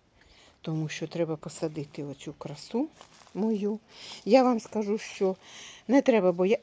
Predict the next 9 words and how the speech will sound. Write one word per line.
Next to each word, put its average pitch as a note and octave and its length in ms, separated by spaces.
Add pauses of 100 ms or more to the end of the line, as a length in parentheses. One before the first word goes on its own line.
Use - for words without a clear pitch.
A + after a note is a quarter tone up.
(120)
тільки B3+ 360
не F#3 120
треба, A3+ 380 (200)
е, F3 40 (520)
так G#3+ 240
як F3 180
викопали F#3+ 540
кущик, D3 440
так G#3 140